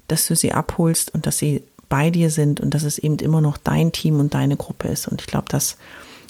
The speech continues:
ist der spannende Teil, wenn es, ähm, auch um die Kommunikation mit dem Team geht. Wie findet man dort eigentlich seinen Weg?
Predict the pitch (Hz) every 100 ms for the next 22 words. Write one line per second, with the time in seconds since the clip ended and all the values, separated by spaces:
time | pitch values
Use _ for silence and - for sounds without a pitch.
0 | - 151 - 147 - - 143 147 - 135
1 | 139 147 - - - - - 147 147 147
2 | - - 147 143 147 143 - 165 156 -
3 | 160 156 156 - 160 - 247 190 - 135
4 | 135 147 147 160 175 - - - - -
5 | 156 180 180 - - 160 156 147 143 139
6 | 143 - 135 131 - - - - -